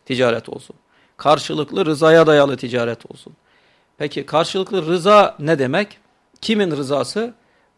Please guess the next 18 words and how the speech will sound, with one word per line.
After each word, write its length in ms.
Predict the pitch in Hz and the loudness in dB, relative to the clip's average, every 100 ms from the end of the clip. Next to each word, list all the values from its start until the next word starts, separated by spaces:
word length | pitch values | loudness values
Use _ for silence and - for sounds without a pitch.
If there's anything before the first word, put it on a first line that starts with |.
| - | -8
Üreticinin 640 | 143 139 139 127 135 135 | -4 -4 -6 -8 -8 -6
rızası, 640 | 127 123 135 127 - 135 127 | -8 -6 -4 -4 -8 -12 -12
tüketicinin 800 | 117 - 123 131 113 131 135 127 | -12 -10 -10 -10 -12 -10 -8 -8
rızası, 600 | 135 127 131 127 139 131 | -8 -6 -6 -6 -10 -10
pazarlamacının 920 | - 135 135 131 131 131 131 135 131 131 | -10 -8 -8 -8 -6 -6 -8 -8 -10 -10
rızası, 640 | 131 127 127 123 131 135 - _ _ _ 156 | -8 -4 -4 -4 -6 -8 -10 _ _ _ -8
işte 320 | 135 - 127 | -6 -4 -4
taşıyıcının, 920 | 147 139 - 131 139 135 135 139 135 | 0 -2 -2 -6 -6 -8 -8 -8 -6
nakledenin, 800 | 135 135 139 131 135 135 135 110 | -4 -4 -6 -6 -6 -6 -8 -2
depolayanın, 800 | 151 147 139 147 139 135 143 127 | -2 -2 -4 -2 -2 -4 -8 -10
tedarikçinin, 880 | 127 151 151 139 143 - 147 147 139 - _ | -4 -2 0 -2 -4 -10 -12 -10 -12 -18 _
her 240 | - 247 233 | 2 4 4
neyse. 360 | 196 - 107 - _ _ _ _ _ | 2 -2 -8 -14 _ _ _ _ _
O, 340 | 214 247 - - _ | 2 4 4 -2 _
e, 60 | 147 139 180 | -8 -2 -2
ekonomik, 680 | 196 220 233 240 - - _ _ _ _ _ - | 0 0 0 -2 -4 -12 _ _ _ _ _ -10
e, 260 | 135 127 127 | -4 -4 -4
zincirde 840 | 117 190 214 170 175 143 165 269 | -2 0 0 0 -2 0 0 -2